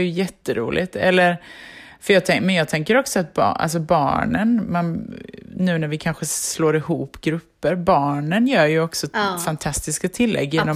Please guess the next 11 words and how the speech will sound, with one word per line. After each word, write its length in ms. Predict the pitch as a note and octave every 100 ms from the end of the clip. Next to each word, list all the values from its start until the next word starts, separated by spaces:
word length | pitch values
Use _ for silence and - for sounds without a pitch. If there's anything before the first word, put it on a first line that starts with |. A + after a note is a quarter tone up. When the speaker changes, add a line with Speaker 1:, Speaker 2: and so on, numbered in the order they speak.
| D3+
Speaker 2:
Absolut. 220 | D3 F3+
Speaker 1:
att 60 | D#3
man 60 |
helt 160 | E3 C3+
plötsligt 300 | E3+ - D3
så 100 | D3+
blir 160 | D3 D3
man 200 | D3 D#3
inbjuden 580 | G3 G3+ D3+ D3 C#3+
i 80 | C#3+
någon 200 | C#3+ C#3